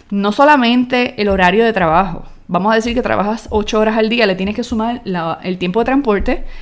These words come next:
el tiempo de comidas y lo que te toma el tráfico, todo lo que es, eh, relacionado a, a la diligencia de, de salir por la puerta de tu casa y regresar de tu trabajo.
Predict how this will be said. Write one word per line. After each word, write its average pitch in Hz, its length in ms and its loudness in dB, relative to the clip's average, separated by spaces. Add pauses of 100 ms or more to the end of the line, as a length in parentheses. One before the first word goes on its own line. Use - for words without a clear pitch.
(320)
el 220 200 2
tiempo 208 260 -2
de 220 100 2
comidas 254 600 0 (320)
y 233 300 2
lo 208 140 2
que 202 100 0
te 208 80 0
toma 208 300 0
el 240 100 0
tráfico, 240 560 2
todo 214 400 2
lo 233 160 2
que 202 240 2
es, - 240 -6
eh, 202 260 -2
relacionado 202 1000 0
a, 170 380 -2 (160)
a 185 100 -2
la 175 140 2
diligencia 202 560 -2
de, 180 360 -2
de 175 120 -6
salir 180 280 -4
por 233 120 0
la 233 80 2
puerta 233 200 -2
de 240 60 -2
tu 220 100 -6
casa 226 320 -4
y 214 120 -4
regresar 190 580 -4 (400)
de 202 200 2
tu 220 100 -4
trabajo. 160 500 -2